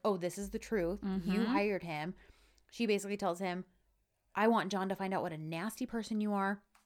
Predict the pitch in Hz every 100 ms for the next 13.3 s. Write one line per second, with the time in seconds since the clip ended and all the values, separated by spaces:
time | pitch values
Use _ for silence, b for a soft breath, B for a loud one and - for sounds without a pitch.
0 | _ _ - - - - 180 160 170 220
1 | 240 196 196 202 202 196 214 196 196 208
2 | 220 - 202 190 - - 220 302 151 B
3 | B B - 220 202 180 202 208 190 -
4 | 190 190 185 160 147 180 190 196 202 208
5 | 175 165 156 147 226 - - 196 175 165
6 | - 156 160 277 302 226 214 202 - 214
7 | 214 - - 220 180 - - 202 226 233
8 | 185 202 233 277 311 - 214 196 160 180
9 | 175 170 175 - 151 156 214 214 B B
10 | - 240 220 208 - 214 220 214 196 208
11 | 220 202 - - 180 202 170 165 185 220
12 | 226 202 190 180 175 160 175 220 220 170
13 | 151 180 -